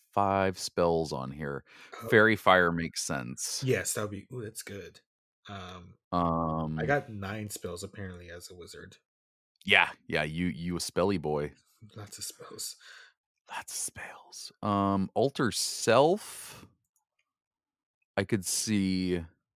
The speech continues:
Speaker 1: Yeah, you know what? I'm gonna do Alter Self. That may, uh, oh wait, no, that's not what I'm thinking it is.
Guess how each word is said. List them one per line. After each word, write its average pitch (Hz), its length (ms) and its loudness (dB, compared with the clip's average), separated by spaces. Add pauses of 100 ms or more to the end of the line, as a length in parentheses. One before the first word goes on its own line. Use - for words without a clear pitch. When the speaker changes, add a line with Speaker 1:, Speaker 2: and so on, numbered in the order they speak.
(1300)
Speaker 1:
Yeah, 139 100 2
you 131 140 4
know 123 140 4
what? 131 120 4
I'm 120 80 -2
gonna 120 220 2
do 107 320 2
Alter 98 320 0
Self. 90 400 -2
That 87 180 -2
may, 92 360 -6
uh, 95 140 -6 (180)
oh 117 80 10
wait, 127 140 10
no, 120 160 10
that's 110 220 8
not 135 100 6
what 104 100 8
I'm 82 120 2
thinking 80 380 -4
it 71 80 -4
is. 67 300 -4